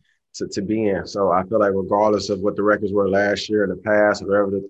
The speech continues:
the case may be, I feel like this division is always a tough one to play in. And then it's a division game, so it's,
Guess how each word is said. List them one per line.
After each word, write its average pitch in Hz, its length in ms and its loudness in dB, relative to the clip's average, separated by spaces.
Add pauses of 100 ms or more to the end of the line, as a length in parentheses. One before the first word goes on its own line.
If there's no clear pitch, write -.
the 98 60 -8
case 107 260 -2
may 98 140 -2
be, 101 180 -2
I - 40 -4
feel 110 160 0
like 98 120 0
this 98 100 -6
division 98 360 -2
is 92 100 -4
always 98 320 0
a 90 60 -8
tough 101 260 -4
one 95 80 -6
to 92 60 -6
play 104 300 -2
in. 101 200 -6 (300)
And 101 100 -8
then 113 140 0
it's 107 120 -4
a 101 60 -2
division 104 400 -2
game, 95 240 -2
so 101 180 -4
it's, 95 140 -6